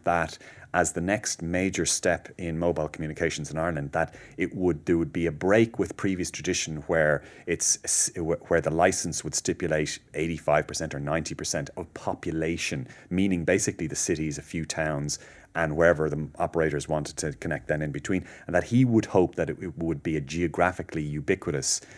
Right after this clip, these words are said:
um, network, and even intimated that that might be a condition o-, of any license. And then I asked the,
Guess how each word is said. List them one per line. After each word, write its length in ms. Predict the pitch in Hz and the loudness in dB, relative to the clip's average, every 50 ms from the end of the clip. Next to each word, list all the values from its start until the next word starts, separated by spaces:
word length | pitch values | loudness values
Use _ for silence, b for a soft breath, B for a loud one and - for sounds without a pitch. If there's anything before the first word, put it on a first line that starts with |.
| B B B B | B B B B
um, 380 | B 78 78 76 73 73 73 71 - | B 2 4 4 2 2 0 -4 -4
network, 540 | 82 85 87 90 - - 90 85 82 - - - | 0 2 2 2 4 4 6 6 4 4 2 0
and 380 | 95 98 98 104 107 95 - | 0 0 2 0 0 -2 -2
even 280 | 80 185 202 190 185 165 | 0 0 2 4 8 10
intimated 540 | 151 135 127 - 120 117 113 104 98 92 85 | 10 10 10 8 8 8 8 8 6 4 2
that 80 | 90 | 4
that 180 | 82 95 87 - | 2 2 2 4
might 220 | 92 90 85 78 | 4 2 2 4
be 120 | - 87 85 | 2 2 2
a 40 | 78 | 2
condition 580 | - - 82 78 90 92 - - 80 76 73 B B B B B B | 0 -2 -2 2 2 2 2 0 -2 -4 -4 B B B B B B
o-, 140 | 80 76 76 - | 4 4 4 6
of 160 | 85 82 78 | 4 4 4
any 200 | 85 85 82 80 | 4 4 4 6
license. 440 | 85 92 98 95 - - 82 - - | 8 8 8 8 6 -2 -6 -4 -2
And 60 | 143 | 0
then 80 | 165 151 | 2 4
I 80 | 95 | 4
asked 260 | 90 87 87 - - | 4 4 2 0 -2
the, 240 | - 78 76 76 71 | -2 0 0 0 -2